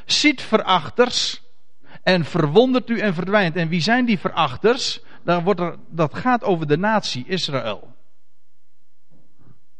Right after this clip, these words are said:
Zij verachten, wat dan? Nou, het woord. Het zijn verachters van het woord. Ze mogen dan misschien de reputatie hebben het woord te bewaren, maar in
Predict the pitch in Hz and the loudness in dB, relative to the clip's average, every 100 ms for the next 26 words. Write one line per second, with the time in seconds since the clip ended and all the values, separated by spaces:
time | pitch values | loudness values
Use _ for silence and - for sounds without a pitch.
0 | - - - - - - - 196 180 165 | -12 -12 -12 -12 -12 -10 -2 4 4 4
1 | - - - - 202 147 185 - - - | -2 -8 0 2 2 0 0 0 -8 -12
2 | - - - 143 143 160 135 123 - - | -12 -12 -10 0 0 2 0 -2 -2 0
3 | 147 147 - 135 113 175 170 92 - - | 2 2 -2 -4 -4 -4 -4 -4 -10 -12
4 | - - - 120 - - - - - 143 | -12 -4 -2 0 0 0 -6 0 2 2
5 | - - 247 - - - - - 196 160 | 0 2 2 2 -4 -6 -8 -2 0 0
6 | 117 156 123 135 233 147 95 - - - | -2 -2 -2 0 2 2 -2 -12 -12 -12
7 | - - - - - - - - - - | -12 -12 -12 -12 -12 -12 -12 -12 -12 -4
8 | 139 175 151 156 156 151 135 165 147 143 | 2 2 4 2 2 2 -2 0 0 2
9 | 139 120 120 220 226 - 185 156 170 156 | 0 -2 0 2 2 0 0 2 2 0
10 | 139 131 131 139 120 - 110 107 160 202 | -2 -2 2 0 2 -2 -2 2 2 2
11 | 214 190 156 135 135 107 | 2 2 2 0 -2 -4